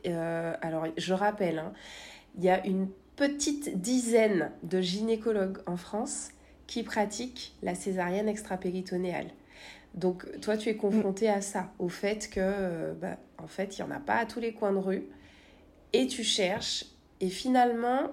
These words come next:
Speaker 1: combien de kilomètres tu dois faire pour, euh, consulter ton gynécologue ?
Speaker 2: Eh bien, c'est, euh, euh, déjà juste avant de revenir dans mes recherches, je me rends compte très vite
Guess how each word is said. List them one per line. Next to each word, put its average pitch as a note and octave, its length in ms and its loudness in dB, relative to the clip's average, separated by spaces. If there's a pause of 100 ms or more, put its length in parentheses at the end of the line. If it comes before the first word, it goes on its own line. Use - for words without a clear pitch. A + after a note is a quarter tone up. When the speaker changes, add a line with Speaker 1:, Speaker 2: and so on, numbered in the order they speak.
(140)
Speaker 1:
combien C4 360 2
de C#4+ 60 -2
kilomètres B3 580 -2
tu - 140 -8
dois G3 220 2
faire A#3 420 -4
pour, G#3+ 400 -2 (460)
euh, E3 340 -2 (240)
consulter A3 540 2
ton A3 140 -2
gynécologue ? G3 720 0 (920)
Speaker 2:
Eh A#3 60 6
bien, A#3 240 8
c'est, A3+ 420 4
euh, G#3+ 460 4 (460)
euh, - 360 4 (240)
déjà B3 280 6
juste C4+ 420 -6 (180)
avant A#3 280 8
de A#3 80 2
revenir A#3+ 340 4
dans A3+ 180 4
mes A3+ 140 6
recherches, B3 680 4 (100)
je G#3+ 200 2
me A3+ 100 8
rends A#3 180 4
compte C4 220 8
très C4 240 2
vite A#3 480 0